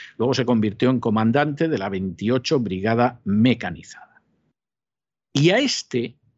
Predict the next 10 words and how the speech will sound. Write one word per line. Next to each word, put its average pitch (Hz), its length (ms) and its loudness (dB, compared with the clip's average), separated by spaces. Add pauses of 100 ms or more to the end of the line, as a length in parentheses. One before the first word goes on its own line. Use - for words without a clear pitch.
(160)
es 156 220 -2
al 98 140 -10
que 165 160 -6
Zelensky 135 800 -6 (480)
ha 147 100 0
nombrado 143 880 -4 (240)
gobernador 127 1080 -2 (160)
de 123 600 2
esa - 280 -6
zona. - 380 -20